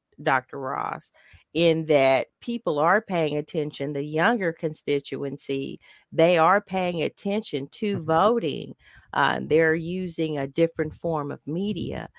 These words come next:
Speaker 1: whether, uh, it's the Twitter, whether it's Facebook, uh, you know, w-, just social media per se. So you were able to get the word out and do that. And I think that that's something that we continued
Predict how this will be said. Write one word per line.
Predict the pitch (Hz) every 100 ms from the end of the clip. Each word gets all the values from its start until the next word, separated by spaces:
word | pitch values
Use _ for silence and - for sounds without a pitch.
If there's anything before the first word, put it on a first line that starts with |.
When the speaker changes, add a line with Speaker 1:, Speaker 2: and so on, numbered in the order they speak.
| - _ -
Speaker 1:
whether, | 151 143 139 139 139 - -
uh, | 71 71 69
it's | 60 - - -
the | 147 131 131
Twitter, | - 214 190 190 185 180 170
whether | 156 139 131
it's | 135 - -
Facebook, | 170 165 - - 147 147 143 147 _ _ - -
uh, | - 135 - -
you | - 143
know, | 131 113 - _
w-, | - 151 - - 143
just | 165 156 -
social | 190 170 - 151
media | 156 165 160 151 131 135 -
per | - 131
se. | - - 269 240 147
So | - 175 160 151 147 - - _
you | - 180 196 202
were | 175 165 -
able | 214 262 233 196
to | - 208 170 151 151
get | - 226 -
the |
word | 165 175 185 180
out | 160 160
and | 160 151
do | 175 185
that. | 156 143
And | 143 151
I | 160
think | 240 233
that | 160 -
that's | 185 202
something | - 196 170 160
that | 156 151
we | 190 226
continued | - 170 - 214 190 170 160